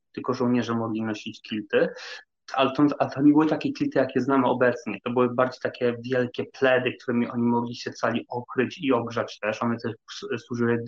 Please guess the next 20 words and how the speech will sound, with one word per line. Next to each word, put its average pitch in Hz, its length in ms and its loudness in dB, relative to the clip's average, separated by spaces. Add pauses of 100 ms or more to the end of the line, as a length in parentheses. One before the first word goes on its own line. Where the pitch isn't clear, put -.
(120)
im 123 280 -2
jako, 120 220 0 (140)
jako 127 200 0
takie 123 160 -4
duże 123 300 -2
płaszcze, 156 420 0 (400)
ale 123 200 0
tym 175 100 4
się 170 120 2
właśnie, 147 560 4 (100)
e, 123 220 2
wyróżniały 127 760 2
szkockie 127 600 -2
oddziały 117 440 0
wojskowe, 117 460 -2
że 117 120 -2
nosiły 113 460 -4 (100)
oni 113 320 -6
właśnie 110 500 -4
kilty. 127 460 2